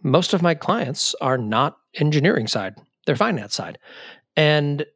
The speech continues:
talking to engineers about this, when I occasionally get outreach from someone, the Good Citizen effort, as I tend to think about it, I will often find myself in conversations with engineers where they're incensed because their monthly bill is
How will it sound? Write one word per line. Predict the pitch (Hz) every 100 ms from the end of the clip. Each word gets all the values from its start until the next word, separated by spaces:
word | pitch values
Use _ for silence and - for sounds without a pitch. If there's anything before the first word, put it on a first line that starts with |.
| _ _ _ _ -
talking | - 247 254 247 233
to | 185
engineers | 175 135 135 262 170
about | 117 113
this, | 120
when | 139
I | 127
occasionally | - 147 135 127
get | 131 -
outreach | - 135 123
from | - 117
someone, | - 127 127 127 123 - - - -
the | 139 139
Good | 135 170 -
Citizen | 208 156 120
effort, | 101 92 -
as | 135
I | 117
tend | 131 113
to | 113
think | 127 113
about | 117 120 117
it, | 113 - -
I | 160
will | 151
often | 147 160 151 139
find | 143 143
myself | 147 139 139 131
in | 139
conversations | 131 131 123 135 135 143 147
with | 151
engineers | 156 165 233 208 - - - -
where | 139 143
they're | 143 156
incensed | 139 202 170 - -
because | 139 151 143 123
their | 135 123
monthly | 143 156
bill | 139 147 143
is | 123